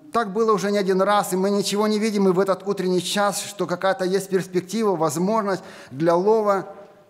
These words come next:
но хорошо, я буду послушный. Вот это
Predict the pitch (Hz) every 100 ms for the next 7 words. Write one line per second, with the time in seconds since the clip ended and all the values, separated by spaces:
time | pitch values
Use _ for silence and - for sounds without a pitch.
0 | _ _ 110 156 220 262 214 - - 185
1 | 185 185 190 165 147 165 160 147 - 131
2 | - 107 98 92 - _ _ _ _ _
3 | _ _ _ _ _ _ _ _ - 139
4 | 180 196 175 - -